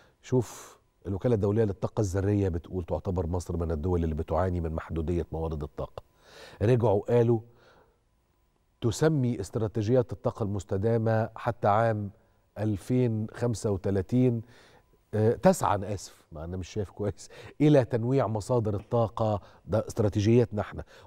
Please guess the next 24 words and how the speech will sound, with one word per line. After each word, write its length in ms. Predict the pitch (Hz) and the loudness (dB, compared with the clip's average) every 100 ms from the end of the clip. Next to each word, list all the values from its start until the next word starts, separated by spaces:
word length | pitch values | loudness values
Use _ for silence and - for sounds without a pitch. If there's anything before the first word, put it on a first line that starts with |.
| 127 | 2
"وضمان 460 | 151 139 135 135 127 | 4 6 4 0 0
أمن 160 | 127 123 | -2 -2
الطاقة 420 | - 131 120 123 | -2 -4 0 0
واستخداماتها"، 880 | 120 - 120 110 110 120 - 117 - | 0 0 -6 -2 0 0 0 -2 0
إلخ، 340 | 107 104 - - | 0 -2 -4 -10
إلخ، 340 | 90 80 - | -10 -10 -14
إلخ. 220 | - - _ _ - - - | -18 -18 _ _ -20 -18 -4
وقالوا 340 | 104 131 135 | 2 4 4
إن 140 | 120 117 | 2 2
مصر 500 | 120 151 - 139 139 - _ _ - | 2 2 0 -4 -4 -8 _ _ -4
تصبح 540 | 139 - 120 - - _ 117 | -4 -2 -4 -4 -12 _ -4
أو 160 | 127 | -2
أصبحت 440 | 95 123 - 135 123 | 0 0 0 -2 -2
نقطة 320 | 139 - 110 | -2 -2 -4
محورية 600 | 101 - 107 127 135 131 - - | -4 -2 2 4 4 2 -4 -4
على 260 | 101 135 120 | 2 4 2
خريطة 640 | - 110 160 196 123 110 | 0 2 6 4 2 -6
الطاقة 480 | - 135 127 - 120 - - 120 | -4 0 0 0 -4 -6 -8 -2
التي 520 | 113 113 143 127 117 | 0 2 2 2 2
تربط، 840 | - 160 151 139 123 180 - - - - | 4 4 6 4 4 4 0 -10 -8 -6
ده 100 | 113 | -6
الوكالة 280 | 117 135 | -4 -2
الدولية 340 | 127 113 120 127 | 0 0 2 2
للطاقة، 440 | 110 - 101 - | 2 -4 -10 -10